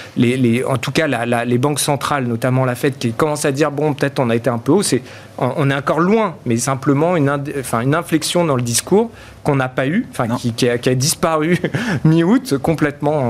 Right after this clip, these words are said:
Speaker 1: en, en évaporé, donc les marchés ont replongé. Donc là, pour cette saison des résultats, avec les chiffres du C P I qui va y avoir aussi, euh, donc, le, le dix octobre, entre-temps, euh, je, je, pour le moment, on voit pas de, de, de, de grands signaux, euh, négatifs apparaître.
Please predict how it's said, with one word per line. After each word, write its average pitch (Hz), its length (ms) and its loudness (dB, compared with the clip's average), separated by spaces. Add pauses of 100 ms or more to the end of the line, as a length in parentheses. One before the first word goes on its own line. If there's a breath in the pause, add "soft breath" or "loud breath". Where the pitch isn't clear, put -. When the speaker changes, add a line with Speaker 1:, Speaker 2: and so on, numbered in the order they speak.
(160)
Speaker 1:
en, 127 40 2
en 123 100 0
évaporé, 139 560 0
donc 135 180 -6
les 131 80 2
marchés 117 300 0
ont 123 40 2
replongé. 131 600 0 (500 loud breath)
Donc 139 200 2
là, 185 120 2
pour 156 200 -8
cette 156 240 -2
saison 165 260 2
des 151 80 0
résultats, 143 500 0
avec 147 420 0
les 151 100 4
chiffres 151 260 0
du 135 80 0
C 135 160 2
P 135 200 2 (120)
I 143 60 -2
qui 139 100 -4
va 123 180 2
y 123 80 4
avoir 123 360 0
aussi, 127 360 0
euh, 120 120 2
donc, 117 240 -4
le, 117 280 0
le 120 140 4
dix 120 240 0
octobre, 139 480 0
entre-temps, 151 560 0 (640 loud breath)
euh, 131 300 0
je, 147 180 -4
je, - 140 -4
pour - 180 0
le 156 80 4
moment, 170 320 2
on 190 80 2
voit 127 180 -2
pas 170 220 -2
de, 131 220 0
de, 123 240 4
de, 120 200 0
de 117 140 0
grands 123 440 2
signaux, 156 600 2
euh, 113 220 -2
négatifs 135 600 0
apparaître. 139 500 -4